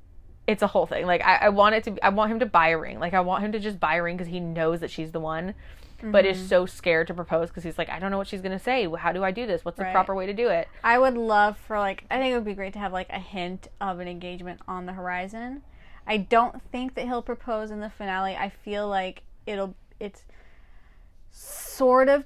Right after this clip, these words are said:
Speaker 2: too soon in a certain
Speaker 1: No, I
Speaker 2: sense
Speaker 1: get
Speaker 2: for
Speaker 1: that. Well, I
Speaker 2: them.
Speaker 1: think it also depends on how fast they move the season.
Speaker 2: Right,
Speaker 1: 'Cause they
Speaker 2: right.
Speaker 1: could easily go, they could easily go the route of the full season is only, like, six months.
Speaker 2: Right.
Speaker 1: Or they could go the route of the full season lasts a year kind of thing. Like,
Speaker 2: Right.
Speaker 1: you never know.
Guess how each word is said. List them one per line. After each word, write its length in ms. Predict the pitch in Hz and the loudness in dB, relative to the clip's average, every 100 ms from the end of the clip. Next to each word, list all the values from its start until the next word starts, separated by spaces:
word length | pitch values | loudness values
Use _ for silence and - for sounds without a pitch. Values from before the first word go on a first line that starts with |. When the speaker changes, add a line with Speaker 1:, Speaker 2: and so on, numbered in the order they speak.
| - | -6
Speaker 2:
too 400 | - 302 294 302 | -10 -4 -2 -2
soon 560 | - - 302 294 285 | -6 -8 -6 -4 -6
in 140 | 269 262 | -6 -8
a 80 | 269 | -8
certain 360 | - 285 262 | -4 -4 -2
Speaker 1:
No, 120 | 226 | 2
I 120 | 214 208 | 4 4
Speaker 2:
sense 160 | 196 | 2
Speaker 1:
get 180 | 180 165 | 2 2
Speaker 2:
for 60 | 269 | 2
Speaker 1:
that. 160 | 269 | 6
Well, 100 | 262 | 8
I 160 | 262 247 | 8 6
Speaker 2:
them. 80 | 269 | 4
Speaker 1:
think 120 | 302 | 2
it 60 | |
also 200 | 285 269 | 2 2
depends 220 | 262 240 214 | 0 0 0
on 80 | |
how 160 | 202 190 | 0 0
fast 240 | 185 175 | 2 0
they 80 | - | 0
move 180 | 185 175 | -6 -6
the 80 | 160 | -8
season. 420 | 175 160 - - | -10 -10 -12 -12
Speaker 2:
Right, 500 | 214 226 208 135 - | -2 2 2 0 -2
Speaker 1:
'Cause 120 | 254 | 0
they 60 | 254 | 2
Speaker 2:
right. 60 | 269 | 2
Speaker 1:
could 120 | 330 | 0
easily 340 | 254 262 233 | 0 0 -2
go, 460 | 214 202 190 190 190 | 0 2 2 2 0
they 120 | 214 220 | -2 -2
could 100 | 233 | -2
easily 220 | 226 233 | -2 -2
go 100 | 202 | 0
the 80 | 196 | 4
route 220 | 175 180 | 6 4
of 140 | 180 | 2
the 80 | 175 | -6
full 200 | - 202 | -4 -4
season 320 | 196 196 185 | 0 -2 0
is 140 | 180 175 | -2 -2
only, 240 | 175 170 | -2 -2
like, 160 | 160 165 | -4 -4
six 180 | 185 170 | -6 -4
months. 380 | 196 311 - - | -4 -4 -8 -6
Speaker 2:
Right. 260 | 220 156 - | -4 -2 0
Speaker 1:
Or 80 | 226 | 2
they 120 | 226 | 4
could 160 | 233 | 2
go 100 | 208 | 2
the 80 | 202 | 2
route 220 | 190 156 | 4 4
of 140 | - 180 | 2 -6
the 60 | |
full 200 | 180 180 | -6 -6
season 320 | 175 185 170 170 | -4 -4 -4 -6
lasts 180 | 156 170 | -6 -4
a 40 | |
year 300 | 165 160 - | -4 -4 -4
kind 180 | - 175 | 0 0
of 60 | 170 | 0
thing. 100 | 156 | -2
Like, 60 | |
Speaker 2:
Right. 120 | 170 233 | -2 0
Speaker 1:
you 60 | |
never 240 | 233 214 190 | 2 4 2
know. 280 | 170 147 | -2 -4